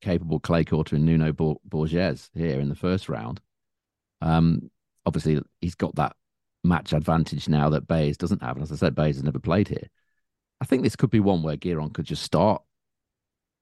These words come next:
the better of the two. You know, Baez is not in any sort of form. I'm not convinced he's, he's fit. Giron is starting to enjoy clay court tennis again. And,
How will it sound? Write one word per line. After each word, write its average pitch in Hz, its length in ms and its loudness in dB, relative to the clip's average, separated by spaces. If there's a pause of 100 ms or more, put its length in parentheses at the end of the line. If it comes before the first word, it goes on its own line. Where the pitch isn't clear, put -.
(140)
the 95 80 2
better - 420 2
of - 140 -4
the - 80 -6
two. - 320 0 (160)
You 80 80 -4
know, 80 80 2
Baez 90 400 4
is 82 140 -2
not 101 220 2 (180)
in 85 100 0
any 98 200 2
sort 82 220 -6
of - 60 -14
form. 76 380 -8
I'm 95 100 -2
not 101 140 -4
convinced 76 400 -2
he's, 73 200 -6
he's 76 180 -6
fit. - 380 -2
Giron 90 360 4
is 71 260 -2 (540)
starting 80 300 -4
to 90 80 2
enjoy 85 260 4
clay 98 260 0
court - 220 -8
tennis - 240 -4
again. 62 240 -4
And, 65 240 -4